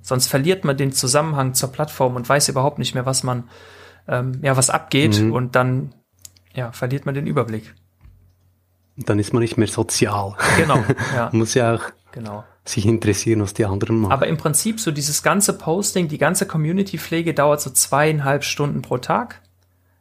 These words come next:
Speaker 1: Länger nicht. Dann war ich aber auch schon sehr aktiv. Ähm,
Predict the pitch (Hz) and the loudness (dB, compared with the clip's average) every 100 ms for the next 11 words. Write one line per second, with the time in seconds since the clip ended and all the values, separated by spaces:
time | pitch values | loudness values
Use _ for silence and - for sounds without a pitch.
0 | _ 139 143 131 147 220 - - 143 135 | _ -4 -2 -2 -2 -4 -4 0 0 2
1 | 143 156 151 139 131 - 117 139 123 - | 2 2 2 -2 -2 -2 0 2 2 -2
2 | 196 226 - _ _ - 131 131 131 131 | -6 -6 -12 _ _ -2 0 0 -2 -4
3 | 131 | -6